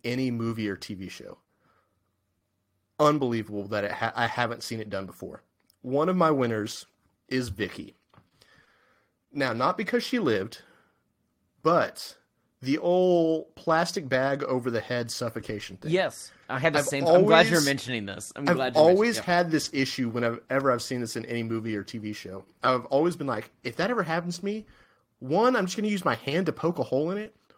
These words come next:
Speaker 1: or two, I'm just gonna bite at it until it pokes a hole in itself." It feels
Speaker 2: Yeah.
Speaker 1: like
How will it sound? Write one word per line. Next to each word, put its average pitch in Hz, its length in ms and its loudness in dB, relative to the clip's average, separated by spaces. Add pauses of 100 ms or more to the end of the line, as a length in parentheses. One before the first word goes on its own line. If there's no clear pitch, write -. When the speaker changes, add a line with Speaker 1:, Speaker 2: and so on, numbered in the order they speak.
(100)
Speaker 1:
or 185 140 2
two, 240 300 0
I'm 190 100 2
just 180 120 -4
gonna 175 140 4
bite 135 380 4
at 156 180 2
it 151 80 0
until 160 360 0
it - 140 -8
pokes 160 220 0
a 135 60 -2
hole 156 200 2
in 139 60 0
itself." - 520 -2 (320)
It 175 100 4
feels 233 260 0
Speaker 2:
Yeah. 113 120 4
Speaker 1:
like 95 80 -8